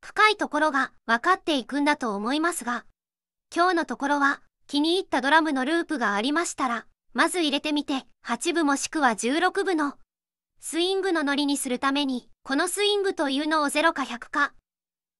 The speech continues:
もちろん百パーセントじゃない、スイングというのも作れるわけですけれども、それにクオンタイズをやってみて、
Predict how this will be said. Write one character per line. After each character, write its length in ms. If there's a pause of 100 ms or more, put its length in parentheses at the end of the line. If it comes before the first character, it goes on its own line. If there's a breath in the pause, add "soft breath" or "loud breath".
(920)
も 140
ち 160
ろ 140
ん 60
百 260
パ 100
ー 120
セ 180
ン 60
ト 120
じ 80
ゃ 60
な 180
い、 120 (280)
ス 180
イ 160
ン 60
グ 120
と 140
い 140
う 20
の 140
も 100
作 240
れ 140
る 80
わ 140
け 100
で 120
す 120
け 120
れ 120
ど 100
も、 220 (600)
そ 160
れ 120
に 140
ク 140
オ 120
ン 80
タ 140
イ 80
ズ 120
を 80
や 140
っ 80
て 160
み 100
て、 220